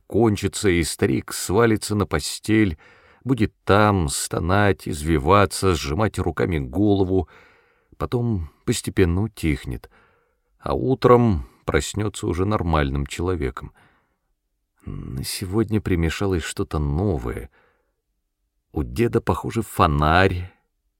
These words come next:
через окошко проникает мерцание.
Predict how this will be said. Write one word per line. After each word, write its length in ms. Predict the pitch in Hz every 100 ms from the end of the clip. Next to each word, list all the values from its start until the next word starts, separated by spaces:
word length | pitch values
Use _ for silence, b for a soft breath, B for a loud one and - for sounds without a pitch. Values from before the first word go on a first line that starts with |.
| _ -
через 340 | - 113 95
окошко 560 | 87 - 110 98 - 92
проникает 580 | 107 101 - 90 -
мерцание. 640 | 95 - - 85 69 62